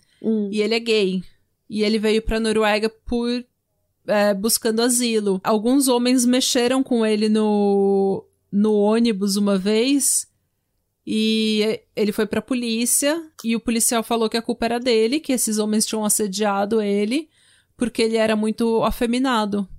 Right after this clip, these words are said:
Speaker 2: E homem afeminado
Speaker 1: Aonde?
Speaker 2: só pode esperar isso mesmo,
Speaker 1: Ah.
Speaker 2: no Sudão.
Speaker 1: Imaginando aqui, que isso tinha acontecido aqui, aí eu fico
Speaker 2: Não. Aqui ele, aqui ele já sofreu, ele foi no, no mês do Pride,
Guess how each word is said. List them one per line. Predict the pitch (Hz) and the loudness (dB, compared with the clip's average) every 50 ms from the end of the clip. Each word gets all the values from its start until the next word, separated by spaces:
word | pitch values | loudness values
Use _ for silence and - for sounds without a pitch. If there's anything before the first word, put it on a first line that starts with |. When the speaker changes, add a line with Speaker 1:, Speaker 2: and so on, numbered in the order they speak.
| - - _ _ _ _ _ _ _ _ _ | -20 -20 _ _ _ _ _ _ _ _ _
Speaker 2:
E | - 220 220 | 0 0 2
homem | 226 220 220 214 214 220 | 2 2 0 0 0 0
afeminado | 220 214 - 247 226 226 226 220 220 214 208 208 214 202 220 233 233 240 240 226 - _ | -2 -2 0 0 0 2 2 2 2 2 2 0 0 0 0 0 0 0 -2 -6 -4 _
Speaker 1:
Aonde? | 302 330 370 381 370 349 339 294 254 240 208 208 214 202 185 175 - | 2 2 4 4 4 4 4 4 4 2 2 0 -2 -2 -2 -2 -4
Speaker 2:
só | - 269 240 | -4 -4 -2
pode | - 240 226 220 | 0 0 -2 -2
esperar | - - - 247 240 247 233 | -2 -4 -4 -2 0 0 0
isso | 233 233 - - 285 | 0 -2 -2 -2 -2
mesmo, | 320 320 285 226 208 208 - 208 208 202 240 | -2 0 0 0 -2 -2 -4 -4 -6 -4 -2
Speaker 1:
Ah. | 226 220 208 208 | 0 2 2 2
Speaker 2:
no | 220 | 2
Sudão. | 214 - - 262 240 226 233 220 214 208 220 - | 2 0 -2 -4 -2 -2 -2 -2 -2 -4 -6 -4
Speaker 1:
Imaginando | 226 214 226 220 208 226 226 220 226 226 240 262 | -2 -2 0 0 0 0 0 2 2 2 2 2
aqui, | 330 359 - - 277 262 247 214 | 0 0 -2 0 0 0 2 2
que | 254 240 | 0 0
isso | 214 - 240 220 | 0 0 -2 0
tinha | - 254 254 | 2 0 0
acontecido | 254 277 - - 254 - - 277 233 226 | 0 -2 -4 -2 -4 -2 0 0 0 2
aqui, | 330 415 403 - - 269 233 214 | 0 0 0 0 0 2 2 2
aí | 196 196 196 | 2 2 0
eu | 208 | 0
fico | 208 240 240 - 233 226 214 - | -2 -4 -4 -4 -4 -4 -4 -6
Speaker 2:
Não. | - 214 220 220 214 214 220 220 214 220 - - - - - - | -2 0 2 2 4 4 2 2 0 -2 -6 -12 -20 -20 -6 -2
Aqui | 226 240 277 - - 302 285 294 | -2 -2 -2 -2 -2 -2 0 2
ele, | 311 330 320 320 330 320 320 320 311 302 - | 2 2 2 2 2 2 2 2 0 0 0
aqui | - 254 285 - - - 277 | -2 -2 -2 -6 -4 -2 0
ele | 277 302 294 302 | 0 2 2 0
já | 277 277 269 | 2 0 0
sofreu, | 262 - - 285 285 - - 269 254 247 254 | 0 0 0 0 -2 -2 -2 0 2 2 2
ele | 247 247 247 | 0 0 -2
foi | - - 247 240 | -2 0 0 0
no, | 240 247 240 240 - 226 | 0 0 0 0 0 0
no | 226 233 | 0 0
mês | 226 233 240 254 247 226 | 0 0 0 0 0 -2
do | 277 269 | -4 -6
Pride, | - - 262 233 214 220 226 247 269 277 220 208 | -2 -2 0 2 2 2 2 2 0 -2 -4 -6